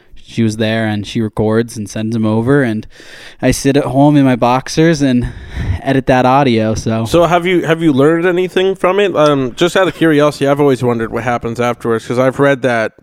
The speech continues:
Speaker 2: there's extensive brain damage after impact sports like football.
Speaker 1: Yeah, so I think more what I've learned about is the transition to full-time family life and sort of figuring out what to do your,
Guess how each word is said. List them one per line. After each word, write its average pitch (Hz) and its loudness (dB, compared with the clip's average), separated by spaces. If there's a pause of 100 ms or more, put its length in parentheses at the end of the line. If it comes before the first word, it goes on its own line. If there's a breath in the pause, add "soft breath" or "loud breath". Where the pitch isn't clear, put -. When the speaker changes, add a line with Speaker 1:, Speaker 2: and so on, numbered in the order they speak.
(100)
Speaker 2:
there's 127 -2
extensive 127 -4
brain 117 -2
damage 104 -8
after 107 -4 (320 soft breath)
impact 123 -2
sports - -4
like 85 -6
football. 98 -4 (520 loud breath)
Speaker 1:
Yeah, 147 2
so 175 0 (480)
I 156 0
think 233 0
more 131 4
what 127 2
I've 120 0
learned 113 0
about 117 -2
is 113 -4 (420 soft breath)
the 127 0
transition 120 -2
to 110 -4
full-time 113 -4
family 113 -2
life 113 -2
and 113 -6
sort 117 -4
of 113 -6
figuring 117 -4
out 113 -2
what 107 -6
to - -12
do 113 -8
your, 113 -4